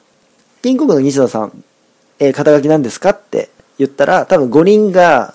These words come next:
五人、「芸人」って言うと思うんです。でも、「芸人以外のこともやってるじゃん」っていうツッコミも入ると思うんですよ、同時に。<clears throat> 絵本作家もやってるし、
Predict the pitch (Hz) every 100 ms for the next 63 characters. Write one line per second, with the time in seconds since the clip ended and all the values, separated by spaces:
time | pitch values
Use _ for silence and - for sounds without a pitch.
0 | - 135 143 160 196 113 - _ - 175
1 | 202 196 214 208 120 113 113 101 - -
2 | _ _ _ _ _ _ _ _ _ _
3 | - 185 160 147 110 - _ _ _ _
4 | _ _ _ _ _ _ _ _ _ _
5 | _ 139 190 214 220 220 214 214 131 113
6 | 110 104 101 - 151 151 127 127 139 _
7 | 113 110 113 143 127 - - 131 123 117
8 | 131 107 98 110 - - 120 127 127 110
9 | 113 - _ _ _ 196 156 101 _ 143
10 | 135 143 139 147 143 117 110 107 _ 117
11 | 113 - 120 110 85